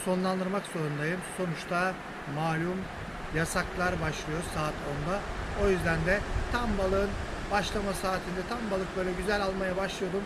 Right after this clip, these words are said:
Ama saatin on olmasıyla avı sonlandırdım.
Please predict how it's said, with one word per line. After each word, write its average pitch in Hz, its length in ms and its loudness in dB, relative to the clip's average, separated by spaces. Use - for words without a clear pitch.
Ama 175 180 -4
saatin 185 360 2
on 208 120 2
olmasıyla 185 680 0
avı 196 220 2
sonlandırdım. 165 680 2